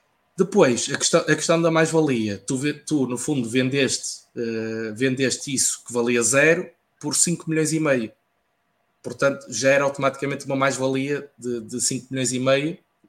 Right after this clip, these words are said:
que é um rendimento e que foi reconhecido. Daí que o resultado, eh, na teoria, não é? Eh, nas demonstrações financeiras, o resultado líquido positivo, eh, o resultado líquido, que foi positivo, sim, do clube,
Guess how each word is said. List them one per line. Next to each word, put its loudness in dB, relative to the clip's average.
que -6
é 0
um 0
rendimento -2
e -8
que -14
foi -4
reconhecido. -4
Daí -4
que -10
o -4
resultado, -2
eh, -6
na 2
teoria, -4
não -12
é? -10
Eh, -10
nas -2
demonstrações -6
financeiras, -4
o -8
resultado 0
líquido -4
positivo, -4
eh, -10
o -6
resultado -2
líquido, 0
que -20
foi 2
positivo, -2
sim, 0
do -8
clube, 2